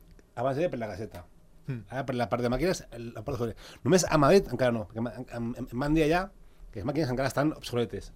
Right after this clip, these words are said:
Speaker 1: han de re-, han de reactivar-les.
Speaker 2: Fem la broma, és Madrid, no? Potser és per això que
Speaker 1: <laughs> Però a banda, a banda de Madrid, si tu, deixi'm, vens de Mèxic a Barcelona, has d'anar per la part de comunitaris, per la màquina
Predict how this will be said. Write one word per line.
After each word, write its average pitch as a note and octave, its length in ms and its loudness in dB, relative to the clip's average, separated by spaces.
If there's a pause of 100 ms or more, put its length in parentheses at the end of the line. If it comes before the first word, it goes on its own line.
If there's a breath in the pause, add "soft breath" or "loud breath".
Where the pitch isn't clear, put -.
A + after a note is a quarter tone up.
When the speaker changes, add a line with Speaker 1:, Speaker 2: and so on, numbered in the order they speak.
(140)
Speaker 1:
han B2+ 160 -2
de C3+ 120 2
re-, A#2+ 220 2
han A#2+ 140 -4
de A#2 400 0 (800 soft breath)
reactivar-les. G#2 760 -4
Speaker 2:
Fem B2+ 200 -4
la B2 120 -2
broma, C#3 240 0
és B2+ 100 -2
Madrid, A#2+ 380 -4
no? C3 160 2
Potser C3 260 -4
és - 60 -10
per B2 100 -4
això - 220 4
que A#2+ 120 6 (160)
Speaker 1:
<laughs> A2 140 0
Però D3 120 10
a C#3 80 12
banda, F#3 160 8 (100)
a C3 80 -2
banda D#3+ 140 4
de E3 60 6
Madrid, D#3+ 340 8 (100)
si A3+ 80 4 (160)
tu, F#3 160 4 (120)
deixi'm, C#3+ 280 2
vens D3 220 2
de C3+ 100 0
Mèxic D#3 240 2
a B2+ 60 2
Barcelona, F3 400 2 (760 loud breath)
has C3+ 140 0
d'anar D3 140 2
per C3 100 -2
la B2+ 100 2
part F3 300 2
de C3 140 -2 (340)
comunitaris, A2+ 500 0
per G#2+ 140 -8
la A2 80 0
màquina F#3 380 -2